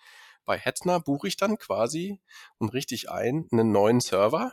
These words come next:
als virtuelle Maschine. Das machen wir noch mal in einer anderen Folge, was da so los ist. Aber jetzt kann man sich erstmal so vorstellen, dass da ein neuer Server angemacht wird, ja, und ich krieg dann eine I-P-Adresse zu diesem Ding. Das heißt, ich kann da quasi, ich weiß, wie ich den kontaktieren kann.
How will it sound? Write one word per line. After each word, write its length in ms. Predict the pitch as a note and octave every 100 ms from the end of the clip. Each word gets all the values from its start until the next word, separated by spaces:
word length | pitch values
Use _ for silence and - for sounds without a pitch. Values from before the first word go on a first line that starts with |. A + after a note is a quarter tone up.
| -
als 200 | G#2+ -
virtuelle 320 | G2 - F#2+
Maschine. 520 | F2 D#2+ - B2 F#3+ G3
Das 120 | G#2
machen 160 | A#2 G#2
wir 80 |
noch 140 | G#2+ G#2
mal 60 |
in 80 | G2+
einer 80 | F#2+
anderen 200 | A2+ C3
Folge, 280 | - B2+ B2+
was 140 | A2+
da 80 | B2
so 100 | A#2
los 260 | B2 - A#2+
ist. 220 | A2+ A2
Aber 260 | A2 G#2
jetzt 160 | A#2 -
kann 100 | B2+
man 100 | A#2
sich 100 | -
erstmal 220 | A2+ A#2+
so 80 | G#2+
vorstellen, 580 | - C3+ - D#3 D#3+ E3+ - - - _
dass 120 | G#2+
da 100 | A2
ein 60 | A2
neuer 260 | G#2 F#2+
Server 580 | - G2+ B2 E3 E3 F3+ - _ _ -
angemacht 520 | C#3+ E3 D#3 E3+ -
wird, 300 | E3+ A3 -
ja, 300 | - D#3+ F3 - _
und 140 | A#2
ich 80 | -
krieg 180 | C3 -
dann 160 | G#2+
eine 220 | F#2+ - D2+
I-P-Adresse 680 | - - - - D#3+ -
zu 140 | - D#3+
diesem 300 | D3 - D#3+
Ding. 280 | D#3 A#3 B3+ _ -
Das 160 | A2
heißt, 280 | G2+ G2+ -
ich 100 | G#2+
kann 200 | - A2
da 120 | G2+
quasi, 320 | G2 G#2+ F#2+ F#2+
ich 120 | -
weiß, 280 | G2+ G#2 -
wie 80 |
ich 100 | -
den 180 | - E2+
kontaktieren 600 | E2 G2+ G2 - A#2+ C3
kann. 260 | - D3